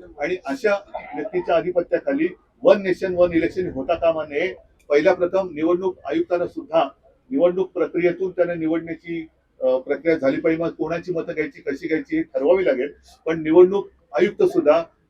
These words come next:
मुळामध्ये निवडून आला पाहिजे, तर आणि तरच त्याला निवडणूक आयुक्त मानलं गेलं पाहिजे. आणि ही जी काही शंका आहे, एकदा जर का यांना, अ, वाटत असेल की every, every vote for अमुक, every vote,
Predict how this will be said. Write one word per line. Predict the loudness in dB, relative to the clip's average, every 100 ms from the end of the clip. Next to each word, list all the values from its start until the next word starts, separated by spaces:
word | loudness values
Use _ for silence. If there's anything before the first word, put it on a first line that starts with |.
| 0
मुळामध्ये | 2 4 2 0
निवडून | -2 0 2 2
आला | 0 0 2
पाहिजे, | 2 0 -2 -2 -4
तर | -6 -2 2
आणि | 2 0
तरच | -2 2 2 0
त्याला | -2 -2
निवडणूक | -2 -6 -4 0
आयुक्त | 0 -2
मानलं | -4 0 2
गेलं | 2 0
पाहिजे. | 0 0 2 2 0 _ _ -4
आणि | -2 -2 -6 -12 _ _ _ -20 _ _ _ _ _ -6
ही | -4 -2
जी | 0
काही | 0 2
शंका | 0 0 4
आहे, | 4 4 -2 -6 _ _ -2
एकदा | 2 2
जर | 2
का | 4 6 6
यांना, | 4 4 2 0 -4 -12 _ _ _ -8
अ, | 0 2 4 2 -2 _
वाटत | 0 2 4
असेल | 2 2
की | -2 0 0
every, | 2 2 2 0 0
every | 4 6
vote | 4 4
for | 2 2
अमुक, | 0 -2 -2
every | -2 -2
vote, | -2